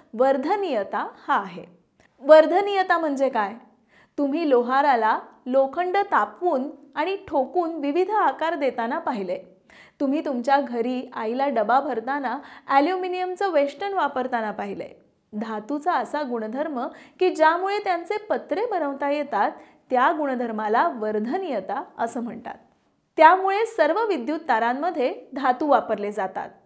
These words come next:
सोनं हे उष्णता आणि विजेचं सर्वोत्तम सुवाहक आहे, परंतु त्याच्या किमतीमुळे विजेच्या तारांमध्ये तांब आणि ॲल्युमिनियम वापरलं जातं.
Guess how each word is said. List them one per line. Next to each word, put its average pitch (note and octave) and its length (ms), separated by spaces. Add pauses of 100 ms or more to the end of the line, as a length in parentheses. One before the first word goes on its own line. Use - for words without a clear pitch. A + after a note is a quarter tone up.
(360)
सोनं C#4+ 560
हे F4+ 260
उष्णता D#4 460
आणि B3 320
विजेचं C#4 640
सर्वोत्तम F4 640
सुवाहक A3 560
आहे, G3 220 (560)
परंतु F#4 360
त्याच्या G#4+ 320 (160)
किमतीमुळे C#4 760 (240)
विजेच्या F4 480
तारांमध्ये C4 720 (160)
तांब B3 300
आणि D4 420 (140)
ॲल्युमिनियम C4+ 600
वापरलं G3+ 380
जातं. F#3+ 360